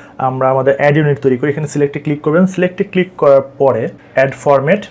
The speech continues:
অ্যাড ফরম্যাটে দেখাচ্ছে ব্যানার অ্যাডস এবং অ্যাড ইউনিট নেমে, নেমে যেহেতু এটা আমাদের ব্যানার অ্যাডস, এটা এখানে ব্যানার,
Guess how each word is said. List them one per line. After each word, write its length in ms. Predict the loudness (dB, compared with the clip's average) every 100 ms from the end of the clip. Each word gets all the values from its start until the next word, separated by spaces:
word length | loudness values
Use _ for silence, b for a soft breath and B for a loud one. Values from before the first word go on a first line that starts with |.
| -20 -20 -4
অ্যাড 160 | -2 0
ফরম্যাটে 340 | 2 2 2
দেখাচ্ছে 440 | 0 0 -2 -2 -2
ব্যানার 480 | -2 -2 0 4
অ্যাডস 260 | 4 2 -2
এবং 200 | -4 -4 -2
অ্যাড 180 | 0
ইউনিট 260 | 0 -2 -4 -4
নেমে, 260 | -4 -4
নেমে 320 | -2 -2 -2 -4
যেহেতু 360 | -4 -2 0 2
এটা 160 | 2 0
আমাদের 380 | 2 2 2 0 -2
ব্যানার 200 | 2 4
অ্যাডস, 360 | 2 0 -6 -6
এটা 120 | -4
এখানে 220 | -2 -4
ব্যানার, 460 | 0 0 2 0